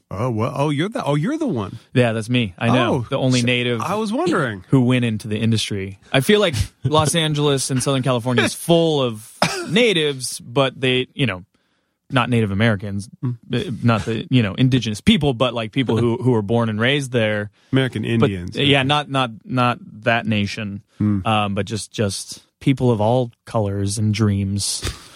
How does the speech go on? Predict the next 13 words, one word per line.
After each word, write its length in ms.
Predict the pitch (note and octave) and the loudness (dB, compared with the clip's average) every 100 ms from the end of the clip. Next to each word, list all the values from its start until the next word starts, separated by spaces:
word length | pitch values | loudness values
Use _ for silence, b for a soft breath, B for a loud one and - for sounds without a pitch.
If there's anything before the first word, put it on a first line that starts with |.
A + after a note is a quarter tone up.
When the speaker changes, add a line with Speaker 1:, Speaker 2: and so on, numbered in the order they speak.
| B B - | B B 0
Speaker 2:
Uh, 360 | A2 G2+ G2 - | 2 2 -2 -6
<laughs> 40 | - - B B B B B - - - - - - | -12 -18 B B B B B -6 -6 -10 -16 -8 0
and, 340 | C3+ C3 A#2+ - - | 2 2 0 -6 -2
and, 260 | A3 D#3+ D3 | 0 2 4
but 120 | F3 | 4
I, 100 | F3 | 2
but 180 | D3 E3 | 2 0
I 60 | D#3 | 0
do 240 | C#3 F#3+ | 0 -2
feel 180 | G3 E3 | 0 0
like 140 | B2+ | 2
people 260 | - C#3+ C3+ | 0 2 2
who 240 | C#3 C3 | 2 -2